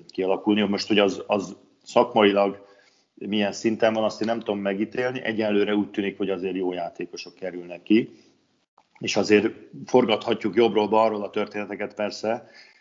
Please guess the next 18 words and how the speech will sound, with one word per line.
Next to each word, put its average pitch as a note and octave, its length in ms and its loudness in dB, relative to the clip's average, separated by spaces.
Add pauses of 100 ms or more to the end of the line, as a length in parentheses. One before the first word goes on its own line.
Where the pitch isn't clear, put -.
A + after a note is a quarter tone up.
ahhoz, A2 340 2
hogy G#2 140 -4
eredményes G#2+ 520 -4
csapatod G#2 460 -2
legyen, A2+ 300 0
ahhoz G#2 240 -6
jó G2+ 100 -4
játékosok F2+ 640 -10
kellenek, G2 540 -2 (480)
ami G2 240 2
ugye G2 140 4
a F#2+ 80 2
franciáknál, G#2 720 4
ö, F#2+ 340 -4
mindig G2 440 -2
is - 320 -6
adott G2+ 380 -4
volt. A#2+ 440 2